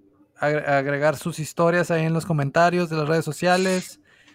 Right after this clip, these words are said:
platíquenos algo que les haya pasado, qué películas les gusta, qué películas son buenas o malas de terror,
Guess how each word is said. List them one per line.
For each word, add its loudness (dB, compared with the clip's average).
platíquenos 0
algo 2
que -6
les -2
haya 2
pasado, 4
qué -2
películas -2
les -4
gusta, -2
qué -8
películas -4
son 2
buenas 2
o 0
malas 0
de -8
terror, 2